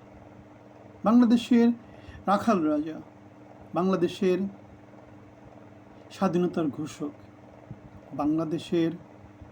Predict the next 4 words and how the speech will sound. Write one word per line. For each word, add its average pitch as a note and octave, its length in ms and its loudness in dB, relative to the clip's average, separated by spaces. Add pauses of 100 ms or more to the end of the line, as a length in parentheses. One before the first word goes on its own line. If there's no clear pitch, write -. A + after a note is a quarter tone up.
(420)
বহুদলীয় A#3 420 8
গণতন্ত্রের F#3+ 580 2
প্রবর্তক, D3+ 500 -4 (960)
বাংলাদেশের F#3+ 960 4